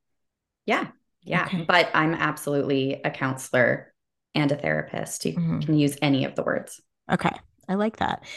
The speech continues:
Speaker 2: See, psychotherapist sounds almost the most intense to me. I
Speaker 1: Mm.
Speaker 2: would have, I would have shied away from that,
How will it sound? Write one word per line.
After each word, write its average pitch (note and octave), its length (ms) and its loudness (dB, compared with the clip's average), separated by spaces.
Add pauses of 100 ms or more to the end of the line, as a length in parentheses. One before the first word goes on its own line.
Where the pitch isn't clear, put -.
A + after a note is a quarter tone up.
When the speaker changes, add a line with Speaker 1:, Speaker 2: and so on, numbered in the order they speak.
(100)
Speaker 2:
See, A#3+ 120 2
psychotherapist D4 680 4
sounds F#3+ 340 2
almost F#3 380 0
the F#3 80 0
most E3+ 300 -2
intense - 520 -2
to - 140 0
me. D#4+ 240 2 (400)
I F#3+ 100 10
Speaker 1:
Mm. - 60 8
Speaker 2:
would F#3 100 8
have, F#3 220 2 (120)
I F#3+ 120 8
would F#3+ 120 6
have F#3+ 100 0
shied F3 280 4
away E3+ 220 2
from E3 240 -8
that, - 260 0